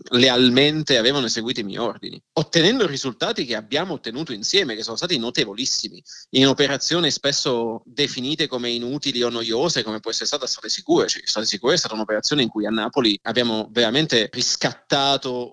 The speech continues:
un reggimento e creato un nome.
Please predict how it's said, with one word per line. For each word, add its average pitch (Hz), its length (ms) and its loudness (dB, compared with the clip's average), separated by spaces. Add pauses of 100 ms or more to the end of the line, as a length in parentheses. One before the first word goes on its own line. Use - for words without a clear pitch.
un 139 100 -6
reggimento 120 880 -8
e 120 540 0
creato 127 420 -4
un 120 120 -6
nome. 107 580 -10